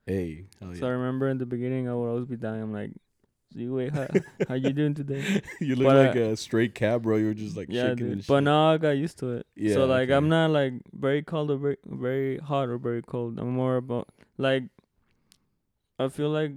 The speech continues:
Speaker 2: for me, a good cold temperature is fifty degrees.
Speaker 1: Okay.
Speaker 2: Like, that's all I want, though. And then, like, my hottest would be, like, eighty-five or maybe
Speaker 1: Dope.
Speaker 2: ninety, you know?
Speaker 1: Uh-huh.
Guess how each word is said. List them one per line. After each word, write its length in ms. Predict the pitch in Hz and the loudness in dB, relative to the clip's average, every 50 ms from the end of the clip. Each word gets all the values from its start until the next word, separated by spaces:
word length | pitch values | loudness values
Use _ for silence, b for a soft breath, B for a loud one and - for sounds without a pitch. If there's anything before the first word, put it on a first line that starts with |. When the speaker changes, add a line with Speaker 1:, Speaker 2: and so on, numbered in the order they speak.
| - - - | -12 -16 -10
Speaker 2:
for 140 | - 143 135 | -6 -4 -2
me, 180 | 135 143 156 160 160 | -2 0 0 0 -2
a 80 | 160 156 | -2 -2
good 320 | 151 143 147 143 135 - _ _ _ _ _ - | -2 0 0 -2 -2 -6 _ _ _ _ _ -4
cold 240 | - 143 147 156 | -2 0 0 0
temperature 420 | - 175 175 175 175 - - 190 170 | 0 -2 -2 -2 -2 -2 0 0 0
is 120 | 139 131 | -2 -4
fifty 360 | - - 139 135 - - 127 | -6 -6 -8 -6 -6 -6 -6
degrees. 340 | 120 117 120 120 113 139 147 _ _ _ _ _ _ _ _ _ - | -6 -4 -6 -8 -10 -12 -14 _ _ _ _ _ _ _ _ _ -6
Speaker 1:
Okay. 280 | 110 120 - 113 110 | -6 -4 -4 -4 -4
Speaker 2:
Like, 320 | 123 131 127 127 123 110 - | 0 2 2 2 0 -2 -4
that's 180 | - 127 143 165 | -4 -2 2 2
all 120 | 165 156 | 4 4
I 40 | 135 | 4
want, 260 | 123 120 123 127 127 | 4 4 2 -2 -4
though. 260 | - 120 117 139 156 - _ _ _ _ _ _ _ _ _ _ _ _ _ _ _ _ - | -6 -8 -8 -8 -12 -16 _ _ _ _ _ _ _ _ _ _ _ _ _ _ _ _ -6
And 240 | 117 120 120 120 | -4 -2 0 0
then, 220 | 120 120 120 120 123 | 0 0 0 0 0
like, 160 | 120 120 117 | 0 -2 -2
my 160 | 120 120 117 131 | -2 -2 -2 -2
hottest 380 | 131 123 131 147 147 151 151 | -2 0 0 2 2 0 0
would 100 | 139 131 147 | -2 -4 -4
be, 100 | 127 120 | -4 -4
like, 300 | 117 110 113 113 - _ _ _ _ _ - | -4 -4 -6 -8 -10 _ _ _ _ _ -4
eighty-five 520 | 120 120 117 117 - 113 110 110 - - - _ _ _ _ _ - | -4 -4 -4 -4 -4 -4 -4 -4 -6 -8 -12 _ _ _ _ _ -18
or 100 | - - - _ _ _ | -18 -18 -18 _ _ _
maybe 160 | - 131 131 127 | -10 -8 -8 -6
Speaker 1:
Dope. 80 | 123 | -6
Speaker 2:
ninety, 300 | 127 123 120 131 135 143 147 | -6 -8 -8 -10 -12 -12 -12
you 80 | 151 131 | -10 -8
know? 180 | 135 131 139 147 104 | -8 -8 -8 -10 -10
Speaker 1:
Uh-huh. 420 | 98 98 98 98 95 95 95 95 | -10 -8 -8 -8 -8 -8 -8 -10